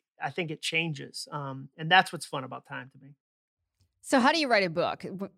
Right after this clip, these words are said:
Speaker 2: writing a book is, like, cool sometimes, and there's moments, I
Speaker 1: Ah,
Speaker 2: think,
Speaker 1: it's
Speaker 2: that are
Speaker 1: horrible other
Speaker 2: just
Speaker 1: times. Yeah.
Speaker 2: painful, <laughs> right? <laughs> Where you would
Speaker 1: Yeah.
Speaker 2: love to do anything but just sit down
Speaker 1: Oh,
Speaker 2: and write.
Speaker 1: yeah.
Speaker 2: How do you stay motivated to get through the whole book?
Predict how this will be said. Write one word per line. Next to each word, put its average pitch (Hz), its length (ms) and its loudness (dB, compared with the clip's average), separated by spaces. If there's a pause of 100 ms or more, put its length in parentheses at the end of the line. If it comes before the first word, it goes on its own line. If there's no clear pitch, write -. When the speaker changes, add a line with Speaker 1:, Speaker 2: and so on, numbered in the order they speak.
(160)
Speaker 2:
writing 220 320 2
a 202 60 0
book 185 240 -2
is, 160 280 -4
like, 175 220 -6
cool 185 300 -2
sometimes, 165 580 -4
and 170 160 -8
there's 165 180 -6
moments, 165 540 -4 (340)
I 185 200 12
Speaker 1:
Ah, - 20 -2
Speaker 2:
think, 139 220 -8
Speaker 1:
it's - 0 -
Speaker 2:
that - 60 -10
are 180 60 6
Speaker 1:
horrible 233 360 12
other 220 160 10
Speaker 2:
just - 80 2
Speaker 1:
times. 143 400 -2 (380)
Yeah. 135 100 4
Speaker 2:
painful, 180 440 6
<laughs> - 40 -6
right? 269 320 6 (180)
<laughs> 339 340 2
Where 339 120 4
you 349 140 6
would 349 60 8
Speaker 1:
Yeah. - 100 12
Speaker 2:
love 302 220 8
to 320 80 0
do 277 180 6
anything 254 640 4
but 202 280 4
just 214 280 2
sit - 160 2
down 180 320 10
Speaker 1:
Oh, - 20 0
Speaker 2:
and 180 140 -2
write. 185 280 2 (120)
Speaker 1:
yeah. 170 220 8
Speaker 2:
How 262 120 4
do 294 60 4
you 359 60 4
stay 262 180 4
motivated 208 600 4
to 202 80 0
get 175 140 2
through 190 120 -4
the 175 100 0
whole 175 160 2
book? 185 380 -4